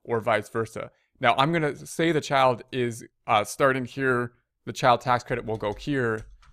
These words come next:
to, uh, the wife, I'm gonna say. And again, I'm just trying to keep this straight in my head. Obviously, we can have a, a ton of different scenarios.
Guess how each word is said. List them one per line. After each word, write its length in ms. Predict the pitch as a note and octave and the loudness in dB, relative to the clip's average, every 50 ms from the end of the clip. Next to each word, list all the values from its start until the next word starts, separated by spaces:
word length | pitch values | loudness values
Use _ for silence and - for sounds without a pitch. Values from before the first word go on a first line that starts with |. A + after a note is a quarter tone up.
| _ _ _ _ _ | _ _ _ _ _
to, 320 | - D3 C3+ B2+ B2 B2 - | -6 -4 -2 -2 -2 -2 0
uh, 260 | - A#2 A2+ G#2+ G2+ G#2 | 2 4 4 4 2 0
the 120 | A#2+ A2+ G#2 | -2 -2 2
wife, 320 | A#2+ B2 A#2+ A2+ - - | 4 6 6 6 4 0
I'm 100 | G#2+ G#2 | -4 -6
gonna 180 | G2 G2+ F#2+ F#2+ | -6 -6 -6 -6
say. 160 | - G#2+ G#2 | -6 -6 -4
And 80 | G2+ | -4
again, 220 | G2 G2+ G#2+ A2+ G#2+ | -4 -4 -2 -2 -2
I'm 140 | G#2 G#2+ A#2 | -2 -2 -4
just 160 | C3 B2+ - | -6 -6 -2
trying 160 | - D#3 C#3 | 0 0 0
to 80 | B2+ B2+ | 0 -2
keep 160 | - B2+ - | -6 -8 -8
this 120 | A#2+ A2 | -10 -12
straight 280 | - - - A#2+ A#2+ - | -10 -6 -4 -2 -2 -2
in 100 | A2 A2 | -4 -4
my 140 | G#2 G2 G2 | -2 -2 -2
head. 160 | A2 G#2+ - | -2 0 2
Obviously, 460 | A2+ A2+ A#2 A#2+ A2+ - B2 A2 G#2+ | 2 2 2 0 -2 -4 -6 -6 -6
we 120 | G2+ G#2+ A2+ | -8 -8 -6
can 120 | A#2 A2 | -4 -2
have 100 | G#2 G2 | -4 -4
a, 220 | G#2 - - - B2 | -6 -8 -14 -16 -16
a 20 | |
ton 260 | - - C3 C3+ C3+ | -14 -8 -4 -2 -2
of 80 | B2+ A2 | -2 -2
different 300 | B2 B2+ B2 B2 A2+ - | -2 -4 -4 -4 -8 -8
scenarios. 680 | - A2+ G#2+ G#2+ A2+ A2+ A2 A2+ A2+ A#2 A2+ A2+ - | -8 -6 -2 -2 0 0 0 0 -2 -2 -4 -6 -10